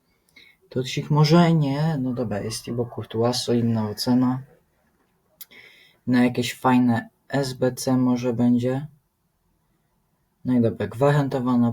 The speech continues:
paczka Team of the Season to jest dwudziesty siódmy Tots. No i co mamy?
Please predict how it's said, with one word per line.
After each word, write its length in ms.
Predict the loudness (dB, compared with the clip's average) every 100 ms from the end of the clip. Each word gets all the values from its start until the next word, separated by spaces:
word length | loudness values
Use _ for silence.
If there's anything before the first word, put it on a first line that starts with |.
| -2
paczka 380 | -6 -4 -6
Team 260 | -6 -2 0
of 120 | 0
the 140 | -2 -4
Season 520 | -2 -2 -2 -2 -2
to 80 | -2
jest 300 | -4 -6 -8
dwudziesty 640 | -6 -2 0 -2 -4 -6
siódmy 480 | -4 -4 -2 -6 -6
Tots. 480 | -2 -2 -4 -12 -16 _ _ _ _ -20 -20 -20 -20 _ _ _ _ _
No 120 | -4 -4
i 40 |
co 140 | 0
mamy? 360 | 0 2 0 -2